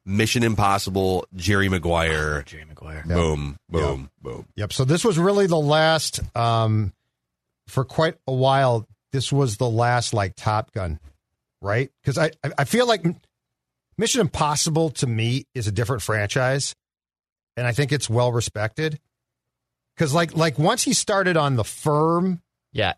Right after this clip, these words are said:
Speaker 2: it
Speaker 3: A Few Good, Good Men, those were really well, I think,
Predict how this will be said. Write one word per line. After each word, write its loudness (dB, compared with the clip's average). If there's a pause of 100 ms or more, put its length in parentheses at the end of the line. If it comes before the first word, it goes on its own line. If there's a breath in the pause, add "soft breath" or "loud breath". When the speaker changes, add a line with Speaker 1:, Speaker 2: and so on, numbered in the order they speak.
Speaker 2:
it -6 (180)
Speaker 3:
A -4
Few 2
Good, -2
Good 0
Men, 2 (200 soft breath)
those 2
were 2 (360)
really 2
well, 2
I 0
think, 0